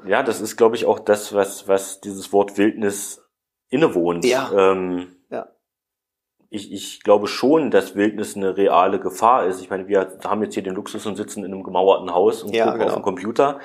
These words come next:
Speaker 2: Ja.
Speaker 1: Ähm, das ist in Afrika nicht der Fall, wo ein Elefant durch ein Dorf trampelt und, und, äh, jährlich hundert Menschen getötet
Speaker 2: Ja.
Speaker 1: werden. Da ist die Wildnis ganz real, da ist
Speaker 2: Ja.
Speaker 1: sie unerbitterlich.
Speaker 2: Ja.
Speaker 1: Ähm,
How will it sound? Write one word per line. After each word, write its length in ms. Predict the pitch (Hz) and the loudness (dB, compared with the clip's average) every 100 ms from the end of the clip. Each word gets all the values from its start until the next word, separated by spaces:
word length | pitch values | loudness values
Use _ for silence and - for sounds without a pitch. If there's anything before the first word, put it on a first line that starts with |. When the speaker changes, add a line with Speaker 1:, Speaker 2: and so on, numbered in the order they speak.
| - | -10
Speaker 2:
Ja. 220 | 117 117 - | -2 -2 2
Speaker 1:
Ähm, 400 | 104 104 101 101 | 2 2 0 -6
das 220 | - 95 | -2 -2
ist 240 | - 107 107 | -4 -12 -8
in 100 | 104 | -4
Afrika 640 | 85 92 120 - 107 107 | -2 -2 -4 0 2 4
nicht 260 | 104 - - | 0 -2 0
der 120 | 120 | 0
Fall, 360 | - 92 95 | 2 4 4
wo 160 | 92 95 | 2 -2
ein 80 | 92 | 0
Elefant 560 | 92 95 - 92 98 | -2 -2 0 -4 -2
durch 160 | 98 92 | -2 -2
ein 80 | 95 | 0
Dorf 240 | 98 104 | 0 0
trampelt 480 | - 90 90 98 98 | 0 -2 0 0 0
und, 260 | 101 98 90 | -4 -8 -8
und, 300 | 98 95 - | -10 -10 -6
äh, 600 | 98 92 92 92 64 58 | 0 2 2 0 -6 -12
jährlich 400 | 76 101 98 101 | -2 2 2 0
hundert 200 | 107 95 | -4 0
Menschen 480 | 117 135 123 92 - | 0 -2 -6 -8 -10
getötet 320 | - 92 90 | -6 -2 2
Speaker 2:
Ja. 120 | 117 | 2
Speaker 1:
werden. 440 | 92 87 85 87 - | 4 2 0 -6 -2
Da 140 | 90 | 0
ist 200 | - - | 0 -4
die 100 | 98 | -6
Wildnis 280 | 98 104 110 | -4 -4 -2
ganz 240 | 107 107 | -2 0
real, 340 | 110 104 113 95 | 0 4 4 4
da 100 | 85 | 0
ist 80 | 117 | 2
Speaker 2:
Ja. 120 | 113 | 2
Speaker 1:
sie 60 | 101 | 4
unerbitterlich. 800 | 98 - - 87 78 - - _ _ - - | 2 2 0 0 -2 -12 -18 _ _ -20 -18
Speaker 2:
Ja. 560 | 55 - _ 90 90 | -18 -18 _ 0 2
Speaker 1:
Ähm, 460 | 90 90 87 87 87 | 2 0 -6 -8 -16